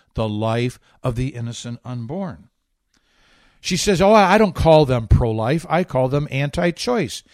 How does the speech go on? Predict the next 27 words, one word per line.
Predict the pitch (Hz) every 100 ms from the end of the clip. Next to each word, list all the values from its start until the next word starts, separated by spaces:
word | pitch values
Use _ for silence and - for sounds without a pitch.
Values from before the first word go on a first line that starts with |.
| _ -
Because | 151 143 180
who | 196
would | 277 226
disagree | 226 - 202 202 196
with | 170
that | 147 131
statement | - 151 139 127
of | 110
being | 151 139
pro-life? | 117 120 113 156 202 - - _ _ _ _ _ _ _ _ _ _ _
She's | _ 180 190
not | 180
pro-life. | - 117 87 76 143 - - _ _ _ _ _ _
She's | - 160
not | 202 208 196
even | 185 147
pro-choice. | - 127 - 202 202 - - - - _ _ _
She | - 160
says | - 202
pro-choice. | - 170 143 185
See, | - 208 - -
pro-life | - 254 226 180 175 - -
trumps, | - 165 143 110 - _
life | - 220 240 233
choice | - 170 165 156 160 -
trumps | - 147 123
choice. | - - 143 92 69 -